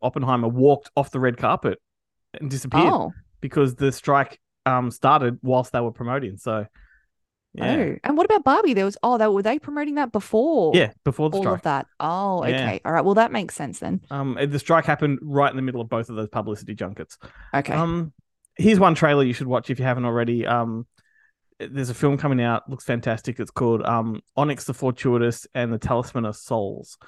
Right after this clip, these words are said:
Speaker 1: Now, do you know the Onyx character? I, uh, we, um, Ben Malzy and I recorded a reaction video to this trailer, which is on our social media pages, Good Movie Monday. Um, do you know the character of Onyx?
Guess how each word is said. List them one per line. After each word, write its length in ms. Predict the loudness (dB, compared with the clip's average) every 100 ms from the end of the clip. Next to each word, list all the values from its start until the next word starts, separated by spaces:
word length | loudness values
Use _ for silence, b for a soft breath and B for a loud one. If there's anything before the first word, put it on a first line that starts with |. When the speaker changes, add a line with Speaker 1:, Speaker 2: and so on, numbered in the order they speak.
| b b -8
Speaker 1:
Now, 80 | -4
do 140 | 2
you 180 | 4 6
know 220 | 8 6
the 160 | 6 2
Onyx 340 | 0 0 -6
character? 520 | -6 -2 -2 -2 0
I, 160 | 2 2
uh, 100 | -2
we, 280 | -8 -10 -10 -16 0
um, 400 | 2 4 0 -2 2
Ben 380 | 4 6 2 0 b -2
Malzy 380 | 0 0 0 0
and 80 | 0
I 80 |
recorded 460 | 0 -2 -2 -2 -2
a 20 |
reaction 380 | -2 -4 -4 -8
video 220 | -4 -4
to 80 | -4
this 140 | -6 -8
trailer, 340 | -2 0 0
which 320 | -2 -4 -12 -8
is 160 | -4
on 140 | -2 0
our 140 | -4
social 300 | -4 -6 -4
media 200 | -6 -6
pages, 340 | -4 -4 -6 -6
Good 180 | -6 -6
Movie 180 | -4
Monday. 320 | -4 -4 -4 -6 B B B -4
Um, 240 | -4 -4 -10 _ -20 -4
do 80 | 0
you 60 |
know 120 | 2
the 140 | 2 2
character 340 | 0 -2 -2
of 100 | -6
Onyx? 460 | -6 -10 -12 -20 -20